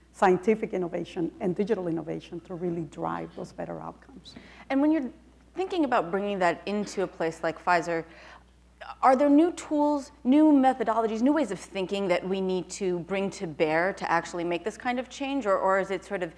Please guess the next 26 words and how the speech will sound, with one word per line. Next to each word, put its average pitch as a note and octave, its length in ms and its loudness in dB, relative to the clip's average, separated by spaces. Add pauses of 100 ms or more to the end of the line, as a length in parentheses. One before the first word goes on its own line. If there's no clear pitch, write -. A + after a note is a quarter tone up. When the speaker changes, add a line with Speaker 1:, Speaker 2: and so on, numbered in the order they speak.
(280)
Speaker 2:
business A3 320 0
as F3 160 -2
usual? E3+ 420 -4 (400)
Speaker 1:
Now, C4 360 8
I, F4+ 100 8 (160)
you F4+ 80 6
know, E4 100 6
that's D#4 260 4
an D4+ 80 2
interesting B3 380 -2
question G3 400 -2
because, F#3 540 -6
you G#3 160 -2
know, F3 380 -2 (520)
as, G3+ 460 6
you A3+ 140 0
know, G#3+ 80 -2
in, G3+ 80 0
the, G#3 160 0
in G#3+ 140 0 (180)
one G#3+ 160 2
of G#3 60 2
the G3+ 60 0
prior G3+ 440 2
panels, F#3+ 500 -4
right, F3+ 260 -6